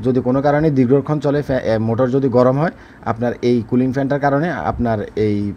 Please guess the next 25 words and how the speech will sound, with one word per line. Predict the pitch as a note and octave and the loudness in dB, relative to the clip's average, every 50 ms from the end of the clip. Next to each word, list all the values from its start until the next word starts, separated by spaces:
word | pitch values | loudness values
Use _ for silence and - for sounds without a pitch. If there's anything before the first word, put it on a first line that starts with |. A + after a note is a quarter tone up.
| - - | -8 -6
মোটরটা | F#2+ G#2+ A#2+ A2+ C3 B2+ C3 D#3 D#3 | -4 -2 -2 -2 -2 -2 -2 -2 -4
খুব | - - E3 D3 | -2 -6 -8 -8
সহজে | - - C3+ B2+ B2+ C3+ E3 F3+ - - - - - - - | -2 0 0 2 2 0 -2 -6 -6 -12 -20 -20 -20 -12 -2
ঠান্ডা | A#2+ B2 B2 A#2+ B2 | 0 2 4 6 6
হয়ে | A#2+ A#2 G2+ F#2 | 6 6 4 2
যায়। | F2+ E2 - - - - - - | 0 -4 -10 -14 -20 -20 -10 -4
তো | A2+ A#2 | -2 0
যার | A2+ C3+ B2+ A#2+ | 2 2 2 2
জন্য | A#2 C3 C3 D3+ | 2 0 0 2
এগুলা, | F3+ D#3+ C3+ D3 D3+ E3+ F3 F3 - - - | 2 2 2 2 2 2 2 0 -2 -4 -4
এ, | A#2 A#2+ A#2 A2+ G#2 | -2 -2 0 0 -2
লং | G2+ A2 C3 D3 E3 C#3+ | 0 2 2 2 2 4
টাইম | D#3+ D#3+ D#3+ | 2 2 2
আপনি | C#3+ C#3 - C#3+ | 2 0 0 2
ব্যবহার | A#2+ B2+ B2 A#2+ B2 A#2 | 4 4 6 6 4 4
করতে | G#2 A2 - - | 2 0 -2 0
পারবেন। | G2+ F#2 F2 F2 C#2+ - - - - - - - - - - - - - - - - - - - - - - - - - - - - - | -2 -2 -2 -4 -8 -10 -16 -20 -20 -20 -20 -20 -20 -20 -20 -20 -20 -20 -20 -20 -20 -20 -20 -20 -20 -20 -20 -20 -20 -20 -20 -20 -6 -2
তো | A#2+ A#2 - A2+ | -2 -2 -2 0
দর্শক | A2 A#2 A#2 D3+ D3 | 0 0 0 2 2
মণ্ডলী, | D3+ D#3 D#3 D#3+ E3 F#3 G#3 - - - - - - - - - - | 4 4 6 6 6 4 4 0 -4 -12 -20 -20 -20 -20 -18 -8 -2
তো | A#2 A#2 | -2 -2
যারা | A2 G2+ A#2+ B2 C3 D3 D#3+ | 2 4 6 8 8 8 6
আমার | C#3+ - B2+ C3 C#3 C#3 C3 | 6 4 4 4 4 2 2
কাছে | D3 D3+ - E3 E3 E3 | 0 0 2 2 2 2
অনেকেই | - - B2+ B2+ C3 A#2+ D3+ D#3+ D#3+ E3 D3+ | 2 2 2 2 4 4 4 4 4 4 2